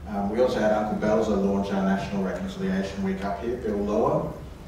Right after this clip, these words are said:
um, with a particular Torres Strait perspective being thirty years since the Mabo decision this third of June. I think hearing First Nations voices is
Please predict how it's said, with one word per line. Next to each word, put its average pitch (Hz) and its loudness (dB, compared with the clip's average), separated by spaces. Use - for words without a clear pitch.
um, 101 0
with 113 -2
a 110 -6
particular 123 0
Torres 127 2
Strait 127 0
perspective 107 -4
being 202 -4
thirty 123 6
years 110 2
since 110 -2
the 101 -2
Mabo 101 2
decision 107 -2
this 92 0
third 101 2
of - -4
June. 101 -2
I 143 6
think 190 4
hearing 165 8
First 143 4
Nations - 0
voices 110 0
is 110 -6